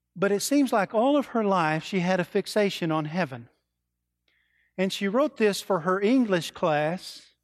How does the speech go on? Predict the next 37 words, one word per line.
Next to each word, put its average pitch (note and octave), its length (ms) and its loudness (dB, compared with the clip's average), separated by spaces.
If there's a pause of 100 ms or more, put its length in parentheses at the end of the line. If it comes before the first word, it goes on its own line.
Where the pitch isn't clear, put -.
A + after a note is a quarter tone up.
(300)
when E3+ 120 -4
she F#3 160 -2
was D#3 160 -2
sixteen F#3 440 -4
years D#3 280 -2
old. C3+ 340 -12 (1200)
She A#3+ 200 -4
said, A3+ 260 4
"Everyone A3 600 4
at F#3+ 180 2
one A3 240 2
point F3+ 380 0
has E3 260 -2
longed G3 380 0
for F#3+ 140 -2
something F3 480 -2
more D3+ 600 0
than E3 200 -6
this F3+ 200 -4
world. F3+ 480 -2 (400)
It G#3+ 120 2
seems C4+ 320 2
that A3 160 2
most A3 320 2
have G#3 160 0
sensed A3+ 320 -2
some A3+ 180 0
kind G#3+ 400 0
of D#3+ 160 -6
alternate G#3 640 2
realm F#3+ 360 2
that D#3+ 140 -2
is D#3 100 -2
genuinely E3 560 2
where F3+ 220 0
we F#3 140 2
belong. G3+ 640 -4